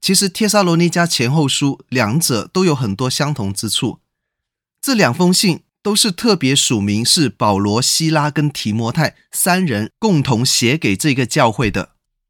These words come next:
虽然这一种署名的方式很多时候只是一个礼貌性的表现，但也不能够完全排除说，其实在《帖撒罗尼迦前后书》里面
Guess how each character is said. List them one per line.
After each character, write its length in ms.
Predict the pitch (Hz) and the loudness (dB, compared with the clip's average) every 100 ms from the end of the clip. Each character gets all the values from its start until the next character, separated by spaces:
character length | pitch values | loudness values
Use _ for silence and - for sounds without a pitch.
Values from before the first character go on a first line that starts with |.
| _ _ _ | _ _ _
虽 160 | - 214 | -6 -2
然 140 | 226 | 0
这 140 | 208 233 | 0 0
一 60 | |
种 180 | 180 160 | 0 2
署 240 | 185 151 104 | 2 2 0
名 180 | 110 | 0
的 140 | 135 117 | 0 -2
方 260 | - 143 | 0 0
式 240 | 151 - 131 | 2 0 -2
很 240 | - 104 | -2 -4
多 180 | 104 151 | -2 0
时 220 | 151 - | 0 0
候 240 | 113 151 104 | -2 -4 -4
只 160 | 104 | -6
是 160 | 98 147 | -2 -2
一 60 | |
个 160 | 135 156 | 0 -2
礼 240 | 107 139 | 0 -2
貌 200 | 92 147 117 | -2 -4 -2
性 260 | - 120 | -2 -2
的 80 | 95 | -2
表 220 | 101 80 | -4 -4
现， 300 | 87 131 92 _ _ _ | -2 -2 -4 _ _ _
但 160 | 226 202 | -2 0
也 100 | 120 | 0
不 180 | - 190 | 2 2
能 160 | 139 | 2
够 140 | 135 151 | 2 2
完 280 | 113 104 139 | 2 2 0
全 280 | - 113 | 0 -2
排 280 | 120 - 98 | -2 -2 -2
除 280 | - - 110 | -2 -2 -2
说， 280 | - 117 107 _ _ | -2 -2 -4 _ _
其 160 | - 147 | 0 2
实 200 | - 131 | 2 0
在 160 | 185 | 0
《帖 200 | 151 175 | 0 0
撒 180 | 165 170 | 2 2
罗 120 | 147 | 2
尼 160 | 127 135 | 2 0
迦 180 | 123 139 | 0 -2
前 220 | - 110 | 0 -2
后 160 | 131 131 | 0 0
书》 200 | - 123 | 0 0
里 120 | 104 | 0
面 240 | 101 107 | 0 -2